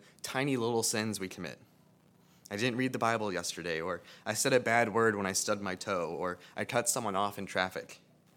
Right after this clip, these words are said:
But we don't focus on the huge gaps in the things that we were supposed to do.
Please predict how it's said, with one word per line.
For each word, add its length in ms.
But 80
we 100
don't 300
focus 440
on 100
the 80
huge 380
gaps 480
in 80
the 80
things 260
that 80
we 80
were 80
supposed 460
to 80
do. 240